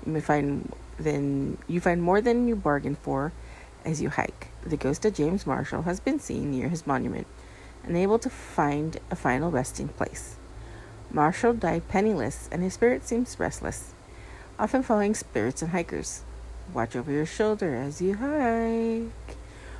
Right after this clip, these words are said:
What would you do if you're on a hike and its spirit, a ghost, is following you? What would you do? Ooh,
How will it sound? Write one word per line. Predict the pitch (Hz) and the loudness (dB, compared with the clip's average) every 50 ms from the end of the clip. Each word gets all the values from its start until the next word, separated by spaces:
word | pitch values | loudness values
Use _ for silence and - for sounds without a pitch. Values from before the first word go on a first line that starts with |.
| - - - - | -12 -10 -6 -2
What | 139 143 101 | 0 0 2
would | - 190 214 208 - | 4 2 2 2 2
you | - 294 | 2 2
do | 285 - 220 165 139 143 156 165 175 - - - - - - - - - - - - - - - - - - - - - - - - - - - - - - - - - - - | 2 4 2 2 2 2 -2 -6 -10 -12 -16 -18 -18 -18 -18 -18 -18 -18 -18 -18 -18 -16 -16 -16 -14 -14 -14 -14 -14 -14 -14 -12 -12 -12 -12 -14 -14 -14 -14 -16 -14 -10 -2 0
if | - 156 - - 170 | 0 0 0 0 0
you're | 151 143 139 | 2 4 4
on | 160 208 | 4 4
a | 247 | 2
hike | 247 - - 113 98 147 - - - - - - - - - - - - - - - - - - - - - - - - - - - - - - - - - - - | 2 2 0 -2 -2 -2 -6 -10 -14 -12 -12 -14 -14 -14 -14 -14 -14 -14 -14 -16 -16 -18 -18 -18 -18 -18 -16 -16 -16 -14 -14 -14 -14 -14 -14 -14 -16 -16 -14 -8 -4
and | - 156 156 | -2 -2 -2
its | - - - | -2 -2 -4
spirit, | - - - - - 170 127 78 - - - - - - - - - - - - - - - - - - - - | -6 -6 -4 2 4 4 4 4 0 -4 -10 -14 -16 -18 -18 -18 -18 -18 -18 -16 -16 -16 -18 -18 -18 -18 -12 -6
a | - - 165 - - | -4 -4 -4 -2 0
ghost, | - 175 - - - - - - - - - - - - - - - - - - - - - - - - - - - - - - - - - | 0 0 0 -2 -10 -12 -12 -14 -14 -12 -14 -14 -16 -16 -18 -18 -18 -18 -18 -16 -16 -16 -14 -14 -14 -12 -12 -12 -14 -14 -14 -16 -12 -6 -2
is | - 151 - - | -2 -2 0 0
following | - - - - - - - 131 | 0 2 2 0 -2 -2 -4 -4
you? | 139 - - - - - | -4 -6 -12 -14 -8 -2
What | - - - | 0 0 0
would | 180 - | 0 0
you | 156 127 | -2 -4
do? | - - - - - - - - - - - - - - - - - - - - - - - - - - - - - - - - - | -4 -6 -6 -8 -16 -16 -14 -14 -14 -14 -16 -16 -16 -18 -16 -16 -16 -16 -16 -18 -18 -18 -18 -18 -18 -18 -16 -16 -16 -16 -4 6 8
Ooh, | 285 269 226 | 8 8 8